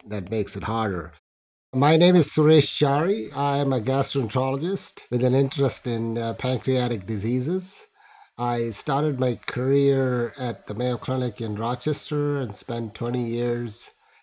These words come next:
studying the connection between diabetes and pancreatic cancer,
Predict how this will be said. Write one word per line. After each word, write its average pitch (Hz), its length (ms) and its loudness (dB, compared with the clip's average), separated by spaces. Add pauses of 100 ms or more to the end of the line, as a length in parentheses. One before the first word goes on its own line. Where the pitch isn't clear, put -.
studying 113 1040 -2
the 107 120 -2
connection 110 540 -4
between 104 340 -4
diabetes 107 600 -4
and 101 120 -6
pancreatic 98 480 -6
cancer, 135 800 -4